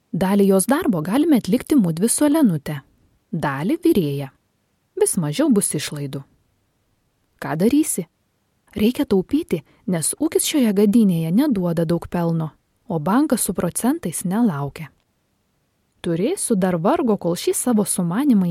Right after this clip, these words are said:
įvykdysiu. Tėtušis tiek šaukė, man pasakius, kad šeimininkės nebereikia, kad mudvi užimsime jos vietą. Sakė, nieko nebus iš to, mudvi dar esančios per jaunos, neišmanančios,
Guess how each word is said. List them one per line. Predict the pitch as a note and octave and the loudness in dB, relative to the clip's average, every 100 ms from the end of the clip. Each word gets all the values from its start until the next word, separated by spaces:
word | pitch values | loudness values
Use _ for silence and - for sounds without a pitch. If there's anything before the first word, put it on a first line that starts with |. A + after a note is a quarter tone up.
| E3 | 0
įvykdysiu. | D#3 D3+ C#3+ - C#3+ - _ _ _ _ _ _ _ _ _ _ _ - | -2 -4 -4 -6 -6 -10 _ _ _ _ _ _ _ _ _ _ _ -6
Tėtušis | D#3 - F4+ - C3+ - | -4 -6 -6 -8 -8 -6
tiek | D#4+ F#4 | -4 -4
šaukė, | - - D3+ D3 - A#3+ - _ _ _ | -6 -4 -4 -4 -4 -4 -6 _ _ _
man | G#3 A#3+ | 4 4
pasakius, | A#3+ B3+ C#4+ C4+ C4 - | 4 0 0 0 -2 -2
kad | C4 | 0
šeimininkės | - B3+ B3 C4+ C4 B3+ C4 | 4 4 6 4 2 2 4
nebereikia, | A#3+ B3+ B3+ B3 B3 - _ _ _ | 4 4 4 2 -2 -4 _ _ _
kad | - - | -6 0
mudvi | F#3+ F4 B3 E3 | 0 2 2 2
užimsime | F3+ A#3+ G4+ - G3+ | 2 2 2 2 2
jos | A3 D#4+ - | 2 0 0
vietą. | A3+ D3+ - - _ _ _ _ _ _ _ _ | -2 -2 -10 -20 _ _ _ _ _ _ _ _
Sakė, | - G3+ F#3+ G3 | -2 -2 -2 -2
nieko | F3+ F#3 B3+ G#4 - F#3 | -2 0 0 -2 0 0
nebus | F3+ F3 D#4+ - | 2 0 -2 -2
iš | D#3+ - | -6 -6
to, | D#3+ D#3 _ _ _ - | -6 -8 _ _ _ 2
mudvi | G#3 E4 A#3+ F#3+ | 2 4 4 4
dar | F3+ G3+ | 2 0
esančios | D#4+ B3 F#3 F#3 | 0 0 0 -6
per | - F#4+ | -4 0
jaunos, | A#3 F3 E3 D#3+ D3+ - - _ _ _ - | 0 0 -2 -4 -6 -8 -12 _ _ _ -2
neišmanančios, | F#3 E3 - F3+ B3+ F#4 G#3 F#3 F3 | -2 -2 -2 0 2 2 2 2 -2